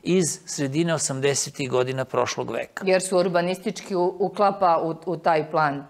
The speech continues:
Speaker 2: čitav taj prostor. Šta kažete vi, vaša
Speaker 1: Da, da, da, da,
Speaker 2: Da.
Speaker 1: da, da, da, da.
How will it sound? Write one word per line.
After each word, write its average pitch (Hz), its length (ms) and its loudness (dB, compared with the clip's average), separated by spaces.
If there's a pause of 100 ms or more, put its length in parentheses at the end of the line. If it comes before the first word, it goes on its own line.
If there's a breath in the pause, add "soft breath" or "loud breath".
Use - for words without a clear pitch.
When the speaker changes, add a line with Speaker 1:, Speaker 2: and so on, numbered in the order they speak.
(120)
Speaker 2:
čitav 151 280 -4
taj 139 260 -2
prostor. 139 360 -6
Šta 147 240 -6
kažete 135 500 -6
vi, 135 180 -4
vaša 127 200 -6
Speaker 1:
Da, 160 200 6
da, 120 160 4
da, 120 220 -4
da, 131 180 2
Speaker 2:
Da. - 20 2
Speaker 1:
da, 127 160 -2
da, - 160 -8
da, 131 160 -6
da. - 160 -8